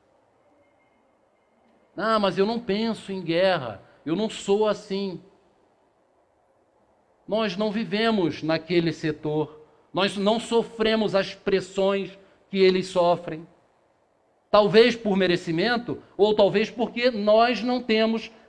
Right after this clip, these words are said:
capacidade ainda de suportar o que eles suportam. Por isso é tão importante a gente refletir e não julgar.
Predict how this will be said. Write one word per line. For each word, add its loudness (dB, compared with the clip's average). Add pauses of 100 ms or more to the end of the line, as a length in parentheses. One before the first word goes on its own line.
(240)
capacidade 2
ainda 0 (220)
de -6
suportar -2
o -4
que -2
eles 0
suportam. -4 (3500)
Por -2
isso -2
é 0
tão 0
importante -2
a -4
gente -6
refletir -6 (800)
e 0
não 2
julgar. 0